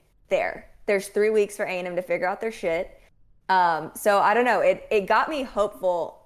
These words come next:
if anything, because I enjoy, like, college football just isn't fun when someone's just sitting on top looking down at the rest of you, you know? And so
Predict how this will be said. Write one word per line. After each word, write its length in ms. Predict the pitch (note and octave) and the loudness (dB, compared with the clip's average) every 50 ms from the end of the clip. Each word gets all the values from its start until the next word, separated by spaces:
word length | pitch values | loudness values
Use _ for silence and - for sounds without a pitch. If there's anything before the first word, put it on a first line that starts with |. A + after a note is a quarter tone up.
| _ - | _ -4
if 180 | G3+ F#3+ F#3+ - - | -4 -4 -4 -6 -10
anything, 560 | F#3+ F#3 F3+ F3+ F#3 - E3+ D3+ D3+ E3 F3 - | -10 -8 -8 -10 -10 -10 -10 -10 -10 -12 -12 -12
because 680 | F#3 F3 - - - G3+ G3 G3 F#3+ F3+ F3+ F3+ - - - _ _ _ _ _ _ _ _ - _ _ _ - | -12 -12 -12 -8 -4 -2 0 0 2 0 -2 -4 -8 -14 -20 _ _ _ _ _ _ _ _ -20 _ _ _ -2
I 160 | A3+ B3+ C4+ | 0 0 2
enjoy, 760 | C#4+ C#4 B3 A3 - G#3 G3+ A3 C4 C4 A#3+ A3 G3+ D#3 - - - _ _ _ | 0 0 0 0 0 0 2 2 2 4 4 2 2 2 -2 -8 -16 _ _ _
like, 240 | - A#3+ A#3 A#3 - | -6 -4 -4 -6 -8
college 300 | - - D4+ E4 E4 - | -8 -8 -6 -6 -6 -8
football 260 | - D4+ D4 D4 D4 | -10 -10 -6 -6 -4
just 240 | A3+ A#3+ A3+ A#3 - | -4 -6 -8 -4 -4
isn't 300 | A3 G#3+ B3+ C4 A3+ - | -4 -2 -2 -6 -8 -10
fun 640 | - - - F#3 F#3+ G#3+ A3 G3 E3+ E3+ E3 E3 - _ | -16 -10 -6 -4 -2 0 -2 -2 -4 -8 -10 -14 -14 _
when 340 | G3 G3+ G3 F#3+ F#3 F#3 F3+ - - - - - - - | -6 -6 -4 -4 -6 -8 -10 -14 -20 -20 -20 -20 -18 -14
someone's 400 | - - A3+ A3 A3 A3 G#3 - | -6 -4 -2 -2 0 -2 -2 -4
just 200 | G3+ G#3 - - | -6 -6 -6 -2
sitting 240 | - G#3+ G3 A3 G3 | 0 0 0 0 0
on 140 | F#3+ G3 F#3 | -2 -4 -6
top 360 | - - - G#3 G3+ G3 - | -6 -2 0 2 2 2 0
looking 380 | E3+ F3+ F#3+ F#3+ - G3 F#3+ F3 | -2 -2 -2 -2 -2 -4 -4 -2
down 200 | F3+ E3+ F3+ F3+ | 0 0 0 0
at 80 | F#3 F3+ | -2 -2
the 80 | - E3 | -4 0
rest 280 | D3+ D#3+ E3+ G#3+ - | 0 0 0 0 -2
of 100 | E3+ - | -6 -6
you, 300 | D3+ A#2+ E2+ - - - - _ _ _ _ _ _ _ _ _ | -6 -10 -10 -10 -12 -16 -18 _ _ _ _ _ _ _ _ _
you 160 | - G#3 A#3 A#3+ | -2 0 2 2
know? 340 | A#3 A3+ A3+ A3+ A#3 B3 - - - | 4 2 2 2 0 -2 -4 -4 -4
And 180 | A3 G#3+ G#3 | -4 -2 -2
so 220 | G#3 - A3+ G#3+ | -2 -2 -2 -2